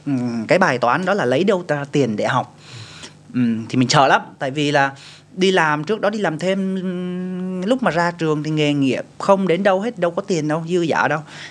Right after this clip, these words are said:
Thì, à, mình cứ dò dẫm từng bước một, lúc đầu thì cứ cố gắng học đậu đại học đi rồi tính tiếp. Thì mình cố gắng mình thi, nhưng mà đời không như mơ đâu, thi đậu đại, rớt đại học.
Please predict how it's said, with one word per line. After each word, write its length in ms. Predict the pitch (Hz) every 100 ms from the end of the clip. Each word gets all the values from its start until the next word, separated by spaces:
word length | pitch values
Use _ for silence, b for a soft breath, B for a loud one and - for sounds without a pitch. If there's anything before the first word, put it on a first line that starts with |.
| B - -
Thì, 220 | 123 123
à, 120 | 123
mình 160 | 131 123
cứ 100 | 180
dò 220 | 165 131
dẫm 260 | 120 - 131
từng 200 | 131 127
bước 160 | 180
một, 180 | 233 143 123
lúc 340 | 143 208 -
đầu 200 | 135 120
thì 100 | 127
cứ 100 | 160 156
cố 140 | 160
gắng 180 | 151 190 -
học 220 | 151 -
đậu 160 | 143
đại 120 | 139 127
học 180 | 117
đi 100 | -
rồi 180 | 143 107
tính 180 | 104 156
tiếp. 160 | 247 254 - B B B B B -
Thì 60 | 131
mình 120 | 127
cố 120 | 131
gắng 160 | 147 185
mình 120 | 147
thi, 280 | 127 156 147 B B
nhưng 140 | 160 165
mà 260 | 147 135 131 - - - -
đời 220 | - 147
không 200 | 160 175
như 120 | 175
mơ 180 | 175 175
đâu, 160 | 170 151 147 - - 147
thi 240 | 165 160
đậu 160 | 139 -
đại, 120 | - 104
rớt 120 | 165
đại 120 | 180 127
học. 140 | 120